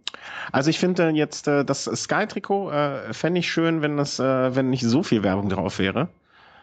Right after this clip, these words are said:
Ne, also ich finde dieses Sky oben an den Schultern, auf der Brust und, äh, dann nochmal links und rechts drei Sponsoren und, äh,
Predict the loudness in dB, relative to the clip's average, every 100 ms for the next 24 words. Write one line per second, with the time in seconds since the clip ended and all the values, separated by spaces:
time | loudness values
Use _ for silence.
0 | _ 0 2 2 2 2 2 0 0 0
1 | 2 2 2 2 0 2 2 2 0 0
2 | -2 -2 -2 0 0 0 0 0 0 0
3 | 0 0 0 0 -2 0 0 0 0 0
4 | 0 0 -2 0 -2 -4 -8 -4 -2 -2
5 | 0 2 2 2 0 -2 -2 0 0 0